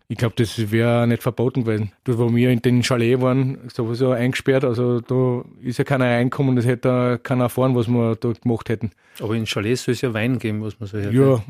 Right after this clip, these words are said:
Speaker 1: einen guten Wein angeblich.
Speaker 2: Ja.
Speaker 1: <laughs> Einen harten. Und es hat auch passt, Mann. Aber wirklich, das war wirklich sehr, sehr professionell als junger Spieler, dass du es miterlebt hast, ist sowieso besonders. Und da die Legionäre,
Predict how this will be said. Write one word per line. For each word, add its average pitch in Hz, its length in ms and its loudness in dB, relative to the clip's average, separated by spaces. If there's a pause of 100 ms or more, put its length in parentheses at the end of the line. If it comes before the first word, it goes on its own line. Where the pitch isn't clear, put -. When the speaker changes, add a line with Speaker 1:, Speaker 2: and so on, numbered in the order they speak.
(160)
Speaker 1:
einen 123 100 -2
guten 151 260 4
Wein 120 200 2
angeblich. 123 500 2 (120)
Speaker 2:
Ja. 120 80 0 (280)
Speaker 1:
<laughs> - 460 0
Einen 180 240 4
harten. - 460 -2 (880)
Und 156 240 4
es 143 100 6
hat 160 120 6
auch 160 120 6
passt, 147 360 2
Mann. 135 340 0
Aber 135 540 0 (280)
wirklich, 147 380 2
das 123 300 -6
war 131 420 2 (300)
wirklich 139 260 2
sehr, 143 180 2
sehr 143 140 2
professionell 131 600 0
als 135 160 0
junger 135 220 2
Spieler, 135 360 0
dass 131 200 -6
du 127 60 -4
es - 80 -6
miterlebt 135 460 0
hast, 127 160 -2
ist 123 140 -4
sowieso 131 300 0
besonders. 139 500 0 (320)
Und 127 180 -2
da 123 240 4
die 123 140 -2
Legionäre, 127 720 2